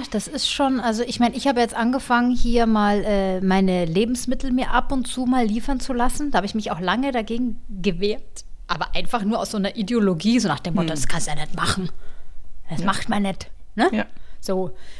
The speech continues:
Speaker 1: Und dann hat eine ältere, äh, Deutsche mir gesagt, „Ja, ja, nee, sie schleppt doch das Zeug nicht durch hier New York.“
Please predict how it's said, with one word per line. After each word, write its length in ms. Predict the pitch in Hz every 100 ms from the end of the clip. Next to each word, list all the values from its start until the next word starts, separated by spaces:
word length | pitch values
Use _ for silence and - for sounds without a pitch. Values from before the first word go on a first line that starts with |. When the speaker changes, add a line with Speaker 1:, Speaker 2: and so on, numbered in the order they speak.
| - -
Speaker 1:
Und 120 | 233
dann 180 | 233 233
hat 140 | 254 254
eine 220 | 208 -
ältere, 680 | 254 370 330 294 285 302 -
äh, 80 | 196
Deutsche 800 | 214 220 285 - 269 285 339 -
mir 200 | 220 233
gesagt, 360 | 220 220 208 170
„Ja, 60 |
ja, 140 | 143 147
nee, 120 | 156
sie 120 | 185
schleppt 260 | - 185 -
doch 80 | 165
das 180 | 180
Zeug 240 | - 185 -
nicht 180 | 170 185
durch 120 | 175
hier 260 | - 165
New 80 | 165
York.“ 420 | 165 190 277 285